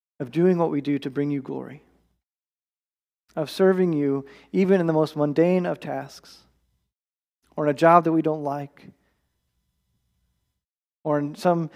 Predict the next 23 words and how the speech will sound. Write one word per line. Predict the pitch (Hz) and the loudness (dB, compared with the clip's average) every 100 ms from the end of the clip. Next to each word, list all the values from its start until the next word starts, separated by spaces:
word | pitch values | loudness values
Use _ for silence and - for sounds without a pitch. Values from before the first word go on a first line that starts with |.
| - - | -16 -8
toil | - 196 202 190 | 4 6 8 8
that | 165 | 4
we | 165 | 4
don't | 170 170 | 0 2
really | 170 170 170 | 2 2 2
want | 160 165 | 2 -2
to | - | -8
do, | 143 151 127 - _ _ _ _ _ _ _ _ _ _ _ - | -6 -6 -6 -14 _ _ _ _ _ _ _ _ _ _ _ -14
and | 131 | -4
doing | 156 175 170 | 0 0 -2
it | 160 - _ _ _ _ | -4 -6 _ _ _ _
for | 139 | -6
you, | 131 139 | -4 -4
God. | 139 117 135 _ _ _ _ _ _ _ _ _ _ _ _ _ _ _ 139 | -8 -14 -20 _ _ _ _ _ _ _ _ _ _ _ _ _ _ _ -4
Doing | 170 170 | -2 0
it | |
as | 170 143 | 0 0
if | 147 | -4
we | 156 | -2
are | 147 139 | 0 0
working | 151 151 156 | -2 -4 -10
for | 135 151 | -12 -14
you. | 143 135 | -16 -18